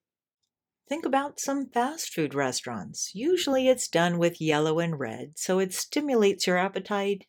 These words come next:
and helps move you along. Or anything that's related to sleep is usually blue. Now that's a marketing generalization, but when you're painting, you'll be choosing different colors and the viewer's going to have a different reaction and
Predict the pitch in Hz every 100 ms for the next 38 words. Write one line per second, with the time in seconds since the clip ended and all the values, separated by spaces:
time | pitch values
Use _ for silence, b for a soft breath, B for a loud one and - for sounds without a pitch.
0 | - 170 180 180 165 165 - 156 151 165
1 | 160 160 160 156 135 117 170 - _ _
2 | _ _ - 269 - 320 330 330 311 262
3 | 220 220 - 190 170 160 139 127 - -
4 | 143 196 220 220 233 - 175 165 165 190
5 | 196 190 202 285 - - _ _ _ _
6 | _ _ _ _ _ 233 220 269 349 226
7 | 165 151 160 170 170 156 165 151 160 156
8 | 151 151 147 175 175 - 95 - _ _
9 | _ _ _ - 233 - 208 190 170 151
10 | - 330 370 - 151 139 143 196 262 294
11 | 294 - 196 202 208 185 165 202 190 165
12 | 147 143 165 190 196 202 220 175 170 254
13 | 262 165 165 160 165 165 151 151 160 160
14 | 160 160 156 160 143 143 - 165 190 151
15 | 143